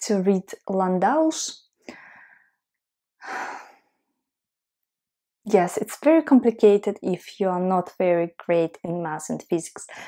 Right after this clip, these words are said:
but I believe if you have certain determination, you definitely can reach everything.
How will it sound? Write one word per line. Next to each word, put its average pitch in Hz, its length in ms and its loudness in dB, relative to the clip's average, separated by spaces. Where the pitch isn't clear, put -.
but 262 140 0
I 294 80 8
believe 233 500 6
if 185 340 -2
you 175 180 0
have 180 460 0
certain 185 680 0
determination, 190 920 2
you 185 140 2
definitely 175 680 0
can 170 420 0
reach 165 360 -2
everything. 160 480 -6